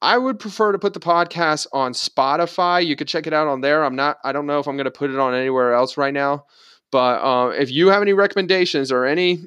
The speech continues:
opinions, feel free to let me know. I would lo-,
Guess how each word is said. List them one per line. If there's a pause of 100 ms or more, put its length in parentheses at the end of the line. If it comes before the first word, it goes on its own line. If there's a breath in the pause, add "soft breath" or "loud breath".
(120)
opinions,
feel
free
to
let
me
know.
I
would
lo-,